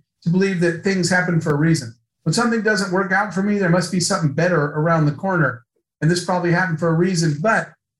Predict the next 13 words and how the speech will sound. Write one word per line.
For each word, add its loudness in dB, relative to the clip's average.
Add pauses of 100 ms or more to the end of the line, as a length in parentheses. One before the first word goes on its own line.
(200)
if 0
I 0
gave 0
it 0
a -2
half-ass -2
effort, -2 (120)
I 2
don't 2
ever 2
get -2
over 0
it. -8